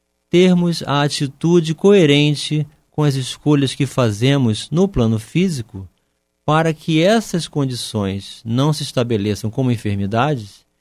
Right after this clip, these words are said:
assim também a mente do espírito, nossos corações voltados para os interesses que buscamos de libertação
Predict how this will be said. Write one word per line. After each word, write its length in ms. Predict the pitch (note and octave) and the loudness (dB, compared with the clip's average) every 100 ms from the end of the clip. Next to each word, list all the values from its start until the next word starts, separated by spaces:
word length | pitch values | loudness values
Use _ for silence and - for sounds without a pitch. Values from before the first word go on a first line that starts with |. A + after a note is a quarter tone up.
| _ _ _ | _ _ _
assim 460 | - E3+ D3+ - A3+ | -2 -2 -2 0 0
também 580 | A3+ B3 F3+ A#2+ A2+ A2+ _ _ _ _ | 2 0 2 2 2 -2 _ _ _ _
a 140 | A2+ | -2
mente 960 | A2 A#2 C3+ D3 C#3+ B2+ - - G2+ G2+ - | 2 2 4 2 0 -4 -8 -4 -6 -8 -6
do 160 | A2+ | -2
espírito, 840 | A2+ - - B2+ B2+ A2+ G#2 F#2 F2 _ _ _ _ - | -2 -4 -2 0 0 -2 -10 -14 -14 _ _ _ _ -4
nossos 680 | A2+ C3+ D3+ D3 - B2 | 2 4 2 0 -4 -8
corações 760 | - D3 C3+ A#2 - C3+ C#3+ C3 | -2 0 2 0 -2 0 2 0
voltados 680 | B2 A#2+ A2 B2 B2+ A#2+ - | -2 -4 -2 0 0 0 -2
para 180 | B2 | -2
os 100 | A#2 | 0
interesses 840 | A#2 A2 A#2+ A2 B2+ C3+ - A2 - | -2 -2 -2 2 2 0 -2 -14 -6
que 100 | A2 | -4
buscamos 760 | G#2+ - - B2 C3 A2+ G2 | -4 -8 -2 0 2 0 -2
de 120 | G#2+ | -4
libertação 880 | A2 A2 A2 A2 G#2+ - - G#2+ G#2+ | -4 -2 -2 -2 -6 -6 -6 -4 -4